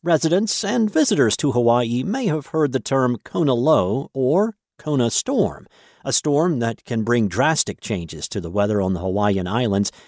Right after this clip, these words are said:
mainly during the winter months, and should always be taken seriously.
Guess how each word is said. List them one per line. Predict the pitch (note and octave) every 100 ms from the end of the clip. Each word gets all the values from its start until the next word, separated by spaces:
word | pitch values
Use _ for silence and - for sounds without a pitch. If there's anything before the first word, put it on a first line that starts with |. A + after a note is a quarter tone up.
| _ G#3
mainly | A3+ G#3 G3+
during | C#4 A#3+ G3 F3+
the |
winter | D#3+ D3+ G#3+
months, | B3+ B2+ - -
and | D#3 E3 -
should | E3
always | - F3+ A3 F3 G#2 D2+ E2 G#2
be | - G#2+
taken | A#2+ A2+ A#2 A2+
seriously. | - B2 A2 D2 - C#2 -